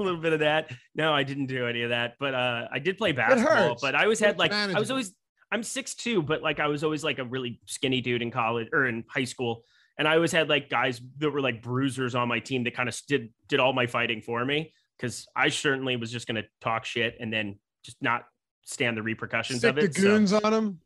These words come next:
Speaker 1: Oh yeah. You just, <laughs> I had my, I had my posse. It felt good. It felt good. So I, I didn't get a lot of bruised ribs. I didn't get physical enough. I just sat around and shot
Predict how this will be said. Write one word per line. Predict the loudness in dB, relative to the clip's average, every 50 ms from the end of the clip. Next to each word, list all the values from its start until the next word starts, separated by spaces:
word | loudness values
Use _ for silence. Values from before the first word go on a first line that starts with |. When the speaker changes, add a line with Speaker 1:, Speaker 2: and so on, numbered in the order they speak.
| _ _ _ 0
Speaker 1:
Oh | 2 2
yeah. | 2 2 0 -2
You | -2 -4 -6
just, | -6 -6 -6 -6 -6 -6 -6 -10 -14 _ -20 -20
<laughs> | -20 -16 _ -2
I | 2
had | 2 4 4 4
my, | 4 4 4 2 2
I | 0 0 2
had | 2 2 2 2
my | 2 0
posse. | 0 0 -2 0 0 0 0 -2 -4 -4
It | -4 -4 -4
felt | -4 -4 -4 -6
good. | -6 -6 -6 -6 -8 -12 -16 -16
It | -16 -12 -10
felt | -10 -12 -12 _
good. | -16 -18 -18 -20 _ _ _ _ _ _ _ _ _ _ _ _ _ -4
So | 0 2 2 4 2 2
I, | 2 0 0 0 -2 -2
I | 0 0
didn't | 2 2 0 -2 0
get | 0 0
a | 0
lot | 2 2 2 2
of | 0 -2
bruised | -4 -6 -4 -4 -4 -6 -4 -2
ribs. | 0 0 0 0 0
I | 0 0
didn't | 0 0 0
get | -2 -2 -2
physical | -2 -4 -4 -4 -4 -4 -4 -2
enough. | -2 0 0
I | 0 -2
just | -2 -4 -2
sat | 0 0 2 2
around | 2 0 -2 -2
and | -4 -6
shot | -6 -8 -8 -8